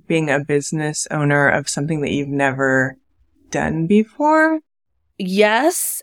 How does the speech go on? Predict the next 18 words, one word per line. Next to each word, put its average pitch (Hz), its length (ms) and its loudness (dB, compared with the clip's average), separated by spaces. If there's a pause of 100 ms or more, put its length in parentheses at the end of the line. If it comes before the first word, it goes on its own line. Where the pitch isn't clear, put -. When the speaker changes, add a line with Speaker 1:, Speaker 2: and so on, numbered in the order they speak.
Speaker 2:
and 220 280 4
no. 202 840 4
Um, 202 500 2
one 277 680 4 (100)
is 240 540 4
I 208 500 0
had 190 340 -6
been 202 220 2
doing 240 260 2
a 180 120 0
home 180 400 -2
Airbnb 147 1040 -4
for 180 260 -4
a 170 60 -4
couple - 300 -6
of 170 240 0
Speaker 1:
Okay. 175 80 -4
Speaker 2:
years. 185 580 0